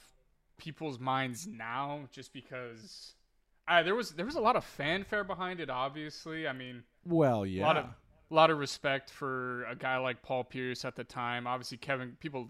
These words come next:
Speaker 1: I love Kevin Garnett. He's one of my favorite players
Speaker 2: Same.
Speaker 1: of all time. You know, Ray Allen's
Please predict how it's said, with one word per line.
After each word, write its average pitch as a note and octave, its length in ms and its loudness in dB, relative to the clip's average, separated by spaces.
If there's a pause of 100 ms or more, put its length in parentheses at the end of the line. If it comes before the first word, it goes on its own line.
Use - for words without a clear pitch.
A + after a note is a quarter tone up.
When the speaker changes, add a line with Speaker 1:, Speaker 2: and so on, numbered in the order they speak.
(340)
Speaker 1:
I F3 120 4
love C#3 240 0
Kevin A#2 260 -8
Garnett. A#2 260 -8
He's B2 120 -12
one C3+ 80 -12
of A#2+ 60 -14
my A2+ 120 -8
favorite A#2+ 360 -16
players - 120 -10
Speaker 2:
Same. C#3 200 2
Speaker 1:
of G#2+ 60 -8
all A2 120 -12
time. A#2 340 -12 (800)
You C3+ 100 -10
know, C3 100 -2
Ray B2+ 260 -2
Allen's B2+ 540 -6